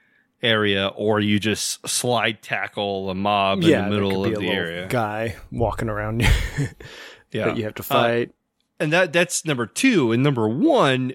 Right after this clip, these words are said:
Speaker 1: it's literally just you walk into an area.
Speaker 2: Yeah. There's, like, flags and stuff that
Speaker 1: Yeah,
Speaker 2: you
Speaker 1: you're like,
Speaker 2: have to
Speaker 1: "We're gonna
Speaker 2: complete
Speaker 1: do
Speaker 2: this
Speaker 1: this."
Speaker 2: area.
Speaker 1: Yeah.
Speaker 2: It's more sus-, succinct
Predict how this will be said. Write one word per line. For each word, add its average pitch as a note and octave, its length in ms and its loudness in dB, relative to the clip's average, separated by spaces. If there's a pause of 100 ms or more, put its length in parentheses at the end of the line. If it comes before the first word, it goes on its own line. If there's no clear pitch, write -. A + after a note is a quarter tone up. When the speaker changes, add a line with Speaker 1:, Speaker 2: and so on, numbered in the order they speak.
Speaker 1:
it's C#3 240 0
literally B2+ 480 2
just A2+ 440 0
you A#2+ 120 0
walk B2 400 0
into A#2+ 240 -4
an G#2+ 80 -2
area. A#2+ 440 2
Speaker 2:
Yeah. F#2+ 340 2 (580)
There's, B2 160 -4
like, A#2 120 -2
flags G2+ 560 -4
and A2 180 -8
stuff G2+ 320 -8
that - 60 -4
Speaker 1:
Yeah, A#2 160 0
Speaker 2:
you G2 120 -2
Speaker 1:
you're F#2 100 -4
like, G2 80 -8
Speaker 2:
have G#2+ 200 -8
to G#2 260 -8 (880)
Speaker 1:
"We're C#3 80 0
gonna A2+ 60 -2
Speaker 2:
complete B2 240 4
Speaker 1:
do C3+ 80 -2
Speaker 2:
this C#3+ 140 0
Speaker 1:
this." A2+ 120 0
Speaker 2:
area. A2 560 0 (760)
Speaker 1:
Yeah. F2+ 260 -4 (120)
Speaker 2:
It's B2+ 160 -6
more F#3 120 4
sus-, - 1300 -6 (140)
succinct F3 480 -2